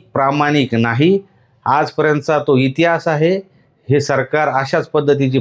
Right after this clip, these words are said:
फसवणूक करतात. बच्चू कडू यांची फस-, शुद्ध फसवणूक झालेली आहे. त्यांनी जो आठ महिन्याचा कालावधी घेतला तो कुठल्याही शेतकऱ्यांना मान्य नाही. पुन्हा शेतकऱ्यांसाठी आपण आंदोलन उभं करू आणि जानेवारी, फेब्रुवारीपर्यंत सर्व शेतकऱ्यांना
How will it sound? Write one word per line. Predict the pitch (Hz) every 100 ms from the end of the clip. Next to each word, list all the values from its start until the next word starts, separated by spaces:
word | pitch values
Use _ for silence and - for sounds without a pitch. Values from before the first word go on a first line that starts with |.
| -
फसवणूक | 113 127 127 -
करतात. | 123 120 151 165
बच्चू | 143 139 139 156
कडू | 147 143
यांची | 139 135 131 113
फस-, | 113
शुद्ध | - 214 190 202 156
फसवणूक | 147 151 147 117
झालेली | 110 117 123
आहे. | 120 156 - _ _ _ _ _ _ -
त्यांनी | 151 165 170 185 196 - _ _ - 117
जो |
आठ | 147 151 180
महिन्याचा | 170 165 151 151
कालावधी | 139 139 139 139 131
घेतला | 117 117 143
तो | 147 143
कुठल्याही | - 123 127 135
शेतकऱ्यांना | - 113 - 120 113 110
मान्य | 101 101 110 110
नाही. | 104 101 139 - _ _ _ _ -
पुन्हा | 190 220
शेतकऱ्यांसाठी | - 175 - 151 147 127 110 98 -
आपण | 107 107 120
आंदोलन | 117 117 113 120 110
उभं | 117 120 135
करू | 151 170 202 - _ _ _
आणि | 120 147 160 160 _ _ 113
जानेवारी, | 107 147 202 220 233
फेब्रुवारीपर्यंत | 185 160 165 160 156 139 127 120 - -
सर्व | - 170 202 214
शेतकऱ्यांना | - - - 120 107 95